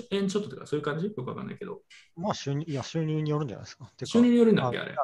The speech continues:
Speaker 2: 社会保険料となんかあんまり区別して考えてないから、い、僕、ぶっちゃけその辺の仕組みどうなってるかよくわかってないです。
Speaker 1: なんかでも結構取られた記憶があるね。「なんだこれ」みたいな。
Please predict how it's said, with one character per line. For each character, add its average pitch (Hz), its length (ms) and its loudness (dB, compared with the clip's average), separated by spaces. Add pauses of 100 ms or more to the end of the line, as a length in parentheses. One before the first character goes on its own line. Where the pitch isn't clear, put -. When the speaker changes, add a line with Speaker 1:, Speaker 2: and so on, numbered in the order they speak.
(160)
Speaker 2:
社 - 160 -4
会 269 140 -2
保 247 80 0
険 269 180 2
料 131 140 4
と 127 100 -6
な 131 60 -4
ん 127 40 -4
か 113 200 -6
あ 123 40 -8
ん 147 60 -8
ま 160 80 -6
り 147 60 -8
区 180 160 -4
別 143 160 0
し - 100 -8
て - 60 -10
考 131 180 -6
え 127 60 -2
て 117 80 -6
な 117 100 -4
い 110 40 -8
か - 100 -12
ら、 110 140 -12 (760)
い、 147 240 -4
僕、 135 380 -6
ぶ 127 60 -2
っ - 20 0
ち - 80 4
ゃ - 20 8
け 180 60 8
そ - 100 4
の 156 60 6
辺 190 100 6
の 160 60 2
仕 - 80 -2
組 156 140 0
み - 20 -2
ど 156 80 4
う - 20 4
な 135 60 2
っ 107 40 -2
て 107 60 -8
る 104 40 -6
か 110 80 -6
よ 120 80 -4
く - 80 -14
わ 101 60 -6
か - 120 4
っ - 140 6
て - 60 0
な 151 100 -6
い - 20 -8
で - 60 -20 (440)
す。 - 260 0
Speaker 1:
な 294 120 10
ん - 20 4
か 214 80 10
で 220 80 12
も 160 80 8
結 370 260 8
構 143 220 10
取 165 280 6
ら 214 60 12
れ 180 80 8
た 117 120 2
記 120 100 -4
憶 117 140 6
が 117 80 6
あ 113 40 4
る - 80 -2
ね。 - 200 -4
「な 113 100 -4
ん 117 60 -2
だ 160 100 0
こ 165 80 2
れ」 113 140 4
み 104 80 -6
た - 100 -10
い - 100 -12
な。 - 100 -18